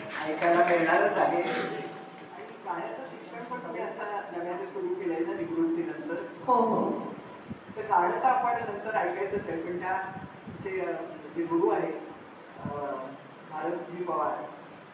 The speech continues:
Speaker 1: तर, अ, ते तुम्हाला, हा, ऑनलाईन शिकतात बरं का.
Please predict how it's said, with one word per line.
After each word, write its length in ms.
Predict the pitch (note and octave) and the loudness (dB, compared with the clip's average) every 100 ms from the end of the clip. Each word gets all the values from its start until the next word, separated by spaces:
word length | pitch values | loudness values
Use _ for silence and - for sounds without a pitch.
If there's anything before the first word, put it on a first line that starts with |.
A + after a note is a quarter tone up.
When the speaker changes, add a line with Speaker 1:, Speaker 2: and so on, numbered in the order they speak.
| - | -10
Speaker 1:
तर, 160 | E3+ E3+ | -4 -2
अ, 600 | E3 E3 D#3+ E3+ - - | -2 -4 -8 -10 -12 -6
ते 80 | G3+ | -4
तुम्हाला, 320 | G3+ G#3+ G3+ | -2 -4 0
हा, 180 | F#3+ F3 | 0 2
ऑनलाईन 560 | E3+ D3 - B3+ C4 - | 4 4 2 -2 -4 -6
शिकतात 340 | - A3 G3+ | -6 -2 0
बरं 160 | B3 E4 | 0 0
का. 180 | - | 0